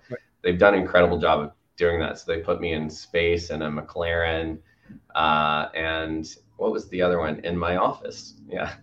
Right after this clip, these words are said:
Speaker 1: Right. The, the, the race car, the McLaren, that was,
Speaker 2: Yeah.
Speaker 1: that was
Speaker 2: Formula
Speaker 1: fantastic.
Speaker 2: One.
Speaker 1: Did you actually
Speaker 2: Yeah.
Speaker 1: get to, like, drive it a little bit, or is it all green screen?
Speaker 2: Oh, yeah, that was all me.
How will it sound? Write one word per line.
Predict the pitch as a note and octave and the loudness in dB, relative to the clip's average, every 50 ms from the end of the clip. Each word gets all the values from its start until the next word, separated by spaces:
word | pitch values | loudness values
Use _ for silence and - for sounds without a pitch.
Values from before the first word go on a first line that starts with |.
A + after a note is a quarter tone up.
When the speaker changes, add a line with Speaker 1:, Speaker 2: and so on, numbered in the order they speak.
| - _ - | -20 _ -10
Speaker 1:
Right. | C#3+ C#3 - - - - _ _ | -10 -10 -10 -12 -20 -20 _ _
The, | - C#3+ D3+ D3+ D3+ D#3 D#3 E3 E3+ - - - - - - G3 | -4 0 4 6 6 6 6 4 4 0 -8 -18 -20 -18 -12 -4
the, | D#3 D#3+ D#3 D3+ D3+ D3 D3 D#3+ D3 | 0 2 4 4 4 4 2 2 0
the | D3 | -2
race | C#3 D3+ F3 G3 F#3 - | 0 2 4 4 4 4
car, | - D3+ C#3+ C3+ | 2 2 2 2
the | C3 | 0
McLaren, | B2+ B2+ - E3 E3+ E3 D#3 C#3+ C3 | -2 -2 0 2 4 6 4 4 4
that | C#3 C#3+ D3 D#3 | 2 0 0 0
was, | E3 D#3 D3 C#3+ C#3+ - - - _ - | 0 0 -2 -2 -6 -8 -12 -14 _ -4
Speaker 2:
Yeah. | - D#2+ D#2 - C2+ - - - - _ - | 0 2 2 2 2 0 -4 -8 -14 _ -2
Speaker 1:
that | D3+ D3+ | 0 2
was | D3 C#3+ D3 | 2 0 -2
Speaker 2:
Formula | - C#3 C#3+ D#3+ - A#2+ - D3+ | -2 -2 0 0 0 0 0 0
Speaker 1:
fantastic. | - D3 D3 D3 C#3 | 0 0 0 0 0
Speaker 2:
One. | D3+ D#3 | 0 0
Speaker 1:
Did | D#3+ D3 | 2 4
you | E3 F3+ | 6 6
actually | F3+ D#3+ C#3+ - F3 D#3 | 6 6 4 2 2 2
Speaker 2:
Yeah. | |
Speaker 1:
get | D#3+ D3+ - | 2 0 0
to, | - D#3+ | -2 -2
like, | C#3+ C#3 C3+ B2 - - _ _ _ C3+ C3 | 0 0 0 -2 -4 -8 _ _ _ -12 -10
drive | B2+ - C3+ C3+ D3 D3+ D#3 D#3 | -6 -2 2 2 4 2 2 2
it | F3 | 2
a | F#3 | 4
little | F#3+ G3+ G3+ G3+ G3+ | 4 6 4 4 4
bit, | F#3 G#3+ A3 G#3 | 4 4 4 4
or | F#3 D#3+ D3 | 4 2 2
is | C3+ D3 | 2 2
it | C#3+ | 2
all | C#3+ C#3 C#3+ | 2 2 2
green | C#3 C3+ C#3 C3+ C3 | 0 -2 -4 -4 -4
screen? | B2+ - - A#2 G#2 G2 G2 | -6 -8 -8 -8 -8 2 8
Speaker 2:
Oh, | A#2 B2 | 8 10
yeah, | B2+ C3+ C3+ B2+ B2 | 10 12 12 12 12
that | A#2+ A#2 A2 | 12 10 10
was | G2+ F#2+ G2+ | 6 2 2
all | G2 F#2+ F#2 F2+ | 2 2 0 0
me. | F2+ F2+ E2+ D#2 D#2 | -2 -2 -4 -4 -8